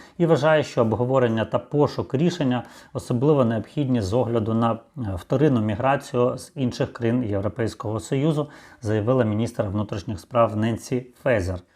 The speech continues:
Тобто після дві тисячі двадцять п'ятого року Німеччина може, наприклад, не приймати українських біженців, які будуть переїжджати з інших країн Європейського Союзу. Таким чином, Німеччина, наприклад, приймає в двадцять разів більше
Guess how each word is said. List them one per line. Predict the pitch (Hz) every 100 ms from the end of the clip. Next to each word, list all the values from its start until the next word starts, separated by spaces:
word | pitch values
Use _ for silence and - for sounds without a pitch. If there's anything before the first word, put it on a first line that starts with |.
| _
Тобто | 185 - -
після | 139 -
дві | 131 135
тисячі | 147 131 135
двадцять | 113 120 135 -
п'ятого | 151 156 156
року | 185 180 156
Німеччина | 131 120 139 135 131 123
може, | 131 117 127
наприклад, | 117 117 117 113 104
не | 139
приймати | 143 131 123 120 123
українських | 113 120 113 113 113
біженців, | 117 147 131 - 123 107
які | 110 113
будуть | 113 120 117 -
переїжджати | 123 117 107 127 127 123
з | 101 -
інших | 151 117 - 113
країн | - 104 107
Європейського | 101 101 98 110 - 120 117
Союзу. | - 120 113 98 87 87
Таким | - 156 147
чином, | - 156 131 113
Німеччина, | 127 135 127 135 120
наприклад, | 117 120 123 120 117
приймає | 120 117 120 107
в |
двадцять | 101 117 135 - -
разів | 107 98 113 104
більше | 117 107 -